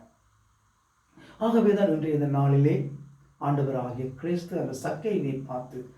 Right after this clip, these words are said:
சொன்ன அதே வார்த்தைகளை இன்று எமக்கும் சொல்லுகின்றார். "சக்கேயுவே, விரைவாய்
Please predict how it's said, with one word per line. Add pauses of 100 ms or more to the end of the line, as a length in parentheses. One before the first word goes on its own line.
(120)
சொன்ன
அதே
வார்த்தைகளை (320)
இன்று
எமக்கும் (140)
சொல்லுகின்றார். (1400)
"சக்கேயுவே, (240)
விரைவாய்